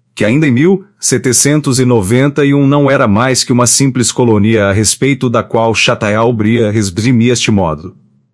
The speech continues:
"No la dem aspect de Philadelphia Freud et monotone of."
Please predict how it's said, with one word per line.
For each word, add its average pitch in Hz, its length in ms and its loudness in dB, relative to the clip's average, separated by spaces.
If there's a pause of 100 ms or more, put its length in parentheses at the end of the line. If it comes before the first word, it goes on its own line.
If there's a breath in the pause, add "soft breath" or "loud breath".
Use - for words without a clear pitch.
(120)
"No 143 220 0
la 135 120 0
dem 120 200 0
aspect 117 460 -2
de 101 140 -2
Philadelphia 120 680 0
Freud 123 520 0
et 147 180 0
monotone 135 580 2
of." 78 280 -4